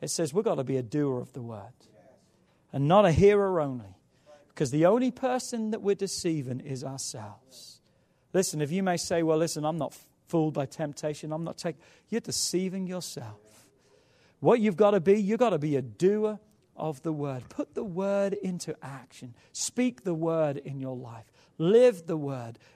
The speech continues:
Be the word in your life. And there's gonna be more to come next week. Bow your heads.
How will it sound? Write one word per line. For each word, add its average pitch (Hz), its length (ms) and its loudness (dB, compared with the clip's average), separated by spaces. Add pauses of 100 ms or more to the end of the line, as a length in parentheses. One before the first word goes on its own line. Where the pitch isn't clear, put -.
(200)
Be 247 420 4 (300)
the 175 140 2
word 160 480 0 (340)
in 160 160 0
your 151 220 2
life. 123 580 -8 (960)
And 123 100 -10
there's 131 140 -8
gonna 160 160 -2
be 156 120 2
more 170 280 2
to 208 120 -8
come 135 380 -10 (840)
next 156 360 -4
week. 123 240 -4
Bow 151 140 -4
your 143 220 -2
heads. 104 500 -10